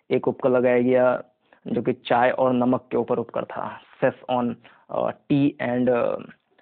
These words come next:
अ, salt। तो वो जो उपकर था, वो एक विशेष प्रकार के उद्योग को बढ़ावा देने के लिए था। लेकिन उन्नीस सौ इकसठ में और उन्नीस सौ तिहत्तर में, जैसे उन्नीस सौ इकसठ में एक सेस आया था,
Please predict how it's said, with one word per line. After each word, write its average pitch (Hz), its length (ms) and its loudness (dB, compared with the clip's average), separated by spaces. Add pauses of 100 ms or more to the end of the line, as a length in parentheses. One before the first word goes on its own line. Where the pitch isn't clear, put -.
अ, - 180 0
salt। 139 560 0 (1000)
तो 156 80 4
वो 151 220 6
जो 160 120 4
उपकर 151 340 -2
था, 170 160 -2
वो 175 340 0 (680)
एक 147 140 2
विशेष 151 280 0
प्रकार 151 260 -2
के 147 120 -2
उद्योग 147 460 2
को 123 120 -4
बढ़ावा 120 300 0
देने 123 260 -2
के - 100 -8
लिए 117 140 -4
था। - 300 -12 (920)
लेकिन 143 180 4
उन्नीस 170 440 2
सौ - 180 -6
इकसठ 196 400 -2
में 214 80 2
और 196 160 4
उन्नीस 175 240 0
सौ 180 60 -2
तिहत्तर 135 420 -2
में, 127 120 0
जैसे 127 180 -2
उन्नीस 139 260 -2
सौ 143 60 0
इकसठ 135 340 -4
में 143 100 2
एक 135 140 -2
सेस 135 300 -2
आया 131 180 0
था, 135 280 -6